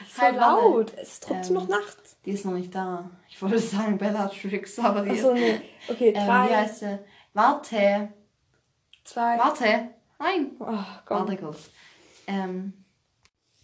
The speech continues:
Speaker 2: Ähm, wie heißt sie?
Speaker 1: Komm
Speaker 2: Ähm,
Speaker 1: schon.
Speaker 2: Petunia Dursley.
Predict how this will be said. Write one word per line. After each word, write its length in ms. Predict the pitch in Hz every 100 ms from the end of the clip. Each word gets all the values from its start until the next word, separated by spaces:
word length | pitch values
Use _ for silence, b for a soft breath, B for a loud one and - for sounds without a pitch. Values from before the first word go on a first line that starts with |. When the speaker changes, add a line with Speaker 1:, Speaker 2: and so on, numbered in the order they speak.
| _ _ _ -
Speaker 2:
Ähm, 720 | 196 190 190 180 185 180 185 - -
wie 220 | 202 220
heißt 280 | 202 202 -
sie? 180 | 190 180
Speaker 1:
Komm 120 | - 240
Speaker 2:
Ähm, 60 |
Speaker 1:
schon. 400 | 233 196 196 196 _
Speaker 2:
Petunia 800 | 220 208 254 247 226 202 180 180 175
Dursley. 480 | 185 180 180 156